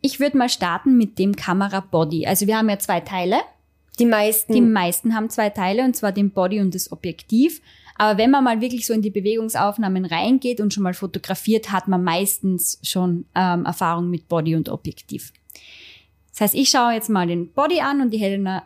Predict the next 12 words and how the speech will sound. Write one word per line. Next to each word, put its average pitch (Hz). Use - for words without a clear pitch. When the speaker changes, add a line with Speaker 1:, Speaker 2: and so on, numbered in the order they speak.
Speaker 1:
sagt 180
nachher 175
noch 175
was -
zum 269
Objektiv. -
Wir 202
haben 277
ja 302
schon 233
mal 202
gespoilert, 202